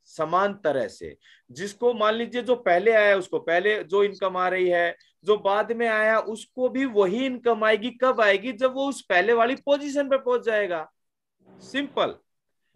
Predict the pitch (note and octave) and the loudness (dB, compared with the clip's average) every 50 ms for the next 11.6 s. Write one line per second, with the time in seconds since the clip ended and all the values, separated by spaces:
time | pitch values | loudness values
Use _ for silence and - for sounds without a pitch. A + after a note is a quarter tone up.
0 | - - G#3+ A3 - D4+ D4+ D#4 D4+ D4+ C#4+ C#4+ C#4+ C4+ B3 C4 B3+ A#3+ A#3+ A#3 | -4 -4 -4 -4 -2 -4 -4 -2 2 2 2 2 2 -2 -2 -2 0 0 0 -2
1 | A#3+ B3 A#3+ A#3+ A3+ A#3+ B3+ C#4 C4+ C4+ A#3 A#3 B3+ C4 B3 A3+ B3+ B3+ C4 C#4 | -2 -4 0 0 0 2 2 -2 -4 0 0 0 0 0 -4 -6 -4 0 0 0
2 | C#4 C#4 C#4 D4 D4 C#4 - F#3+ D3 A2+ - - _ _ _ _ _ _ E3 G3+ | 0 -2 -4 -6 -6 -6 -6 -8 -8 -8 -12 -14 _ _ _ _ _ _ 0 0
3 | A#3+ C4+ C#4+ D4 C4+ C#4+ D4 C#4 C#4 C4+ C4 C4 B3+ G#3 - _ - A#3+ A#3+ B3+ | 0 0 -2 -6 -6 -6 -8 -6 -4 -4 -2 -2 -4 -4 -6 _ 0 0 0 0
4 | B3 - C4 B3+ - - C4 C4+ C4 B3+ A#3+ F3+ G#3 G#3 G#3 G3+ F3+ D#3 C3 A#2 | 0 -2 -6 -6 -4 -4 -4 -2 -2 -2 -2 -2 -4 -4 -4 -4 -4 -4 -4 -6
5 | F#2 D2+ - - - _ _ _ _ _ _ _ - E3 F#3+ E3 D#3+ E3+ C#3+ - | -6 -8 -12 -20 -20 _ _ _ _ _ _ _ -2 -2 -2 0 -2 -4 -4 -4
6 | F#3+ C3 A2 - - F2 D#2 D#2 D#2 D2+ D2+ D2+ _ _ _ _ _ - _ _ | -4 -10 -12 -12 -12 -14 -16 -14 -18 -20 -20 -20 _ _ _ _ _ -20 _ _
7 | _ - G#3+ A#3+ B3+ - C4+ C4 C#4 C#4 - C4 C4+ C#4 C#4 G#3+ G3+ A3+ A#3 B3+ | _ -2 -2 -2 0 -2 -4 -4 -4 -2 -2 -2 -2 -2 -4 -6 -4 -2 -2 -2
8 | C4 B3+ A3 G#3+ A#3 B3+ B3 C4 C4 A#3+ - - - A#3 A#3 A#3+ A#3 A#3 B3 C4 | -2 -2 0 0 0 -2 -2 -6 -8 -8 -10 -10 -10 -10 -10 -6 -6 -6 -6 -6
9 | B3+ - - B3+ B3+ B3 - - - B3 B3 A#3 A3 G#3+ - B3+ B3+ A3 C4 A#3+ | -8 -6 -6 -6 -6 -6 -10 -6 -4 -4 -4 -4 -8 -12 -8 -10 -6 -4 -6 -6
10 | A#3+ - - G3+ A3+ A3+ - - C4+ B3+ B3 A#3+ A#3 B3+ C4 B3+ B3+ A3+ B3 C4 | -6 -8 -6 -6 -6 -6 -2 -2 0 2 2 2 2 2 2 2 2 2 0 0
11 | C4 C#4+ C4+ A#3+ A#3 G#3 G3 G3 F#3 E3 - | 0 2 2 2 0 0 -2 -4 -4 -6 -8